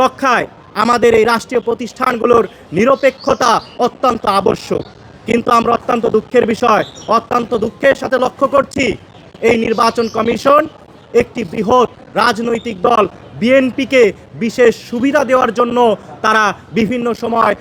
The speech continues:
বিভিন্ন ধরনের ছল চাতুরির কৌশলের আশ্রয় নিচ্ছে। আমরা স্পষ্ট ভাষায় বলে দিতে চাই, যাদের দ্বৈত নাগরিকত্ব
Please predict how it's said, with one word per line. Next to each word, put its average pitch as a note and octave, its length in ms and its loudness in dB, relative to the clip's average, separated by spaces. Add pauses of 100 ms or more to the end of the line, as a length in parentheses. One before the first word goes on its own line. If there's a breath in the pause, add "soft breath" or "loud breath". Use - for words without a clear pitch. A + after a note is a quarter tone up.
(140)
বিভিন্ন A3 320 -2 (120)
ধরনের G#3 360 0 (280)
ছল A#3+ 240 2 (140)
চাতুরির A3 400 -2 (220)
কৌশলের B3 520 2
আশ্রয় F#3+ 320 -4
নিচ্ছে। D#3 260 -8 (420)
আমরা A3 140 4 (140)
স্পষ্ট C4+ 340 0 (120)
ভাষায় C4 360 2
বলে C4 200 4
দিতে B3+ 180 -4
চাই, B3 300 0 (480)
যাদের A3 260 2 (120)
দ্বৈত B3+ 220 2 (140)
নাগরিকত্ব B3 580 -2